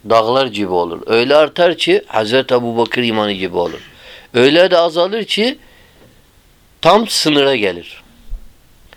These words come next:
Masiyetini ihlal etsen, halal kılsan masiyeti, yaptığın masiyeti, yani Allah korusun imanı bozan bir şey yaptın, iman yok olur gider.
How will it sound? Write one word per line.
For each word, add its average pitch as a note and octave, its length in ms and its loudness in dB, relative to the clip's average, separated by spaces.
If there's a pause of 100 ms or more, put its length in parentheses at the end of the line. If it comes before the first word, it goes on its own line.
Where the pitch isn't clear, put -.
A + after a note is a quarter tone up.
(1400)
Masiyetini C#3 920 2 (1040)
ihlal C#3+ 360 2
etsen, E3+ 460 0 (280)
halal A#2+ 340 2
kılsan A2 460 -4
masiyeti, G2+ 640 -2
yaptığın A2 380 -2
masiyeti, G#2 720 -2 (480)
yani A2+ 240 0
Allah A2+ 280 2
korusun A2 400 -6
imanı A#2 340 -2
bozan A#2+ 360 0
bir A2 60 -4
şey G#2+ 180 0
yaptın, G#2 380 -4
iman B2+ 400 -2 (1040)
yok G#2 220 -2
olur E2+ 200 -8
gider. - 380 -18